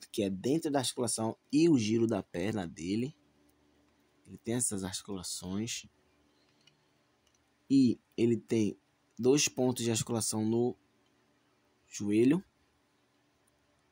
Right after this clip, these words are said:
E o giro no, no pé, pra cima e pra baixo. Essas são as articulações que o Gaara tem,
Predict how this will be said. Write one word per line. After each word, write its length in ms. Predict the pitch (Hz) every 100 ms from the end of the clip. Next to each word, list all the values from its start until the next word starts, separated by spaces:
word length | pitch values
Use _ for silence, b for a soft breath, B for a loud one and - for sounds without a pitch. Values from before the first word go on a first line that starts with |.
| _ _ _ -
E 220 | 156 156
o 100 | 170
giro 300 | 143 143 139
no, 220 | 139 135
no 160 | 135 127
pé, 280 | 120 113 - _ _ _ _
pra 140 | 131 120
cima 360 | - - 117
e 40 | 110
pra 180 | 135
baixo. 400 | 117 80 - - - _
Essas 320 | 170 214 202
são 80 | 180
as 80 | 156
articulações 640 | 147 - 143 117 113 110
que 120 | -
o 40 | 110
Gaara 220 | 104 98
tem, 340 | - 90 110